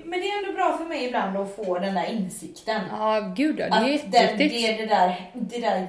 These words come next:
Speaker 1: väldigt stora motståndet kommer,
Speaker 2: Mm.
Speaker 1: liksom att man bara
Speaker 2: Och också att du, inte så, men som vanligt tog dig igenom det eller så.
Speaker 1: Ja, nej, men ja.
Speaker 2: Det är bra.
Speaker 1: Även om jag är lite fisig nu.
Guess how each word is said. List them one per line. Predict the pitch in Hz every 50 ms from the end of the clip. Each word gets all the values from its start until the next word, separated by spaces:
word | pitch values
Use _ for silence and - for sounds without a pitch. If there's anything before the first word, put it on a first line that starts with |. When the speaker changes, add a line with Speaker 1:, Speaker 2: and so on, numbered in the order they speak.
| - 180
Speaker 1:
väldigt | 180 180 - 269 262 247 196 185 175 - - 311 349 359 349
stora | - - 277 220 196 185 190
motståndet | 202 202 185 180 - - - 170 165 160 156 - 180 - - -
kommer, | 202 180 170 190
Speaker 2:
Mm. | 196 208 226
Speaker 1:
liksom | 214 202 - 202 180
att | 180 185 -
man | 180 151 147 139 139 - -
bara | 190 190 180 180 180 - - - - - - -
Speaker 2:
Och | - 330 330 349 339 370
också | 320 - - - -
att | 226 226 226
du, | - 240 240 233 233 233 233 226 220 226 226 262 - - - - - - - _ _ -
inte | 240 247 202 190 240 247
så, | 247 285 233 208 196
men | 202 214 214 214 208
som | 202 - 220 220
vanligt | 220 214 180 175 190 220 220 -
tog | 240 214 202 196
dig | 202 196
igenom | 202 202 196 196 - - 180 190 196
det | 202
eller | 202 202 202 202 202 208 208 190 - -
så. | - 233 226 -
Speaker 1:
Ja, | 285 294 - 208 220 240 - - -
nej, | 240 240
men | 240 240 233 233
ja. | 226 220 220 220 220 - - _ _ _ - 294 294 294
Speaker 2:
Det | 254 302
är | 359
bra. | 330 - - - - -
Speaker 1:
Även | - - 233 226 220
om | 220
jag | 220 220
är |
lite | 220 - - -
fisig | 233 202 - - - 208
nu. | 202 190